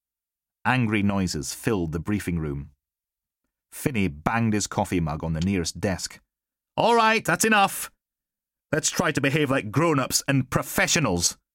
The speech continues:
Superintendent Green sat back down again. "We have one last item of business."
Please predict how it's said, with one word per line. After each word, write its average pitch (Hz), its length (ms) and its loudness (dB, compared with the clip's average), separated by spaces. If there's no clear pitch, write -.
Superintendent 95 720 0
Green 82 360 -2
sat - 340 -4
back 85 220 -4
down 90 200 -2
again. 69 340 -8
"We 135 100 0
have 131 200 0
one 185 260 2
last 160 280 2
item 139 280 0
of 104 120 -2
business." 95 480 -4